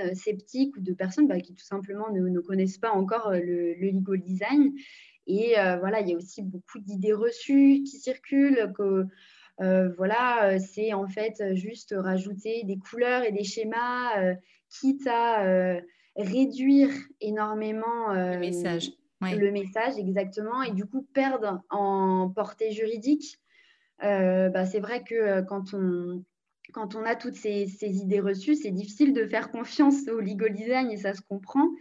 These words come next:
Speaker 1: Donc, euh, je pense qu'il y a aussi, euh, voilà, il y a, il y a encore du travail à faire pour
Speaker 2: Ouais.
Speaker 1: que cette, euh, voilà, que cette notion soit, soit mieux comprise. Ce que j'ai vu, c'est plus au niveau des directions juridiques.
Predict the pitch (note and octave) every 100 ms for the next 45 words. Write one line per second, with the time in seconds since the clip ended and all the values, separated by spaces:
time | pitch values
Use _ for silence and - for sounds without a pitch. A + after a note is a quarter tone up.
0 | - _ _ F#3 G#3 G#3 G3 F#3 F#3 -
1 | B3 - - F3+ F3 F#3 F#3+ - G#3+ G#3+
2 | F#3 F3 E3+ E3+ E3+ F3 G3 F#3 E3+ F3
3 | E3+ E3 F3 C#4 C4 G3 G3 - F#3+ G3+
4 | G3+ F3+ F#3 G#3 G#3 F#3 - G3+ G3 F#3+
5 | F#3 F3 - F3+ F3 E3+ - _ _ -
6 | F#3+ F#3+ F#3 F#3+ F#3 F#3+ G#3+ G#3+ - F#3
7 | E3+ E3 E3 E3+ E3 F#3 _ F#3+ F#3 -
8 | F3+ - _ _ - - F3 F3+ G3+ G3+
9 | G3+ F#3+ - C#4+ D#4 G3 F#3 - B3+ -
10 | A3 A3 A3 D#4 D#4 G3+ F#3+ - D4 D4
11 | B3 A3+ A3 A3 A3 G#3 F3+ G#3+ G3 -
12 | G#3+ G3+ G3 F#3 F3+ C#4+ - -